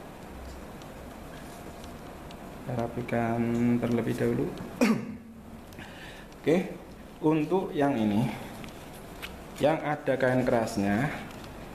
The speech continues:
harus ketemu yang ada kain kerasnya. Ini harus diketemukan, taruh di sini.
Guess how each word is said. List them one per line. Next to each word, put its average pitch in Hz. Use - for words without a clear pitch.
harus 139
ketemu 123
yang 117
ada 113
kain 107
kerasnya. 101
Ini 131
harus 117
diketemukan, 107
taruh 104
di 110
sini. 113